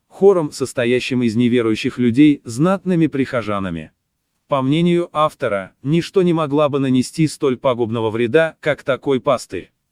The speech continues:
Приходя в такую церковь, люди удобно усаживаются на свои скамейки и считают себя христианами,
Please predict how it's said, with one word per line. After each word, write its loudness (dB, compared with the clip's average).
Приходя 0
в -4
такую -2
церковь, -4
люди 0
удобно 4
усаживаются -2
на -2
свои -2
скамейки -2
и -2
считают 0
себя -2
христианами, -6